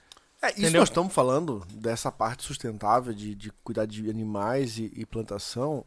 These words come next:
Speaker 1: mas a, a, o que é importante, Thiago, é que a gente tá com a cabeça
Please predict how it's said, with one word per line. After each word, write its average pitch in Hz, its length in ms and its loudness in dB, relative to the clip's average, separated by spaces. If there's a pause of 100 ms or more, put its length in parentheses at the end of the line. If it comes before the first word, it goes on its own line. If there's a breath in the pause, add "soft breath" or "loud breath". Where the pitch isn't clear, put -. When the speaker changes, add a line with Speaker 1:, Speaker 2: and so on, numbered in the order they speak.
Speaker 1:
mas 110 220 -2
a, 117 160 2
a, 117 200 0
o 123 60 -12
que - 80 -16
é - 20 -18
importante, 135 560 0
Thiago, 110 240 0
é - 40 -12
que 113 40 -8
a 101 40 -4
gente 98 180 -12
tá 127 180 -6
com 170 80 -4
a 160 60 -6
cabeça 151 680 4